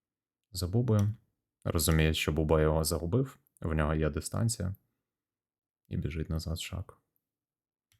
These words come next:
Ось Буба, який зрозумів, де Педро. В Педро є дистанція. Куди дивиться Педро? Він дивиться у ці вікна, щоб зрозуміти, де Буба. І тут він бачить, як Буба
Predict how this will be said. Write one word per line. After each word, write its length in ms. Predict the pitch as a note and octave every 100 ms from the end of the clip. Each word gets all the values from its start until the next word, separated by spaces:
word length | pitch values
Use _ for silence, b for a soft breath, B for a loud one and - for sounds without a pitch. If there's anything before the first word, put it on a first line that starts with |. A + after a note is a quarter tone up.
| _ _ _ _ -
Ось 200 | D#2+ D2+
Буба, 320 | D#2 A#2+ B2+
який 200 | G#2 -
зрозумів, 460 | G2+ - F#2+ G2 G2
де 100 | G2
Педро. 320 | F#2+ F#2+ F#2+ G2 - _ _ _ _ _ _ _ _ _ _
В 40 | -
Педро 220 | C#2+ D2+
є 100 | D2+
дистанція. 680 | D#2 - A2+ A2+ - F#2 G2
Куди 200 | - E2+
дивиться 340 | F2+ E2 D2+ -
Педро? 240 | E2 D#2+ E2 - _ _ _ _ _ _ -
Він 140 | D#2+
дивиться 360 | D2+ D#2 D#2 -
у 120 | D#2
ці 180 | D#2 G2
вікна, 340 | A#2+ C3 G#2 G#2+ - _ _ _ _
щоб 200 | - F2+
зрозуміти, 480 | F2 F#2 F#2+ F#2+ F#2
де 120 | F2+
Буба. 360 | F2+ F2+ F#2 G2+ _ _ _ - _ - _ _ _ _ _ - _ _ _ _ _ -
І 80 | F#2+
тут 240 | - G2+
він 120 | F2
бачить, 400 | E2 F2 F2 E2+
як 120 | - D#2+
Буба 360 | E2 E2 D#2+